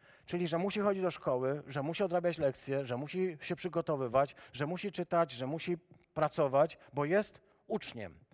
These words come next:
W zależności oczywiście od typu szkoły. To nie jest szkoła teologiczna, chcę wam powiedzieć. Siostry, bracia, to nie jest szkoła teologiczna. Jezusowi nie chodzi o to,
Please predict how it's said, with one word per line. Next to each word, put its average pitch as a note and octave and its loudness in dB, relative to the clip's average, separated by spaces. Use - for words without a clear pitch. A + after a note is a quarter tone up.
W D3 -10
zależności G3+ 0
oczywiście E3 0
od - -4
typu D#3 -4
szkoły. B2+ -2
To D3 -4
nie G3+ -2
jest F#3+ -2
szkoła F#3 2
teologiczna, D#3+ 0
chcę A2 -10
wam G#2+ -6
powiedzieć. F#2+ -12
Siostry, D3+ -8
bracia, D#3 0
to E3 -4
nie F#3+ -2
jest F#3 -2
szkoła E3+ 0
teologiczna. C#3 -2
Jezusowi F3 0
nie F3+ 0
chodzi F#3+ 0
o F#3 4
to, F#3+ 6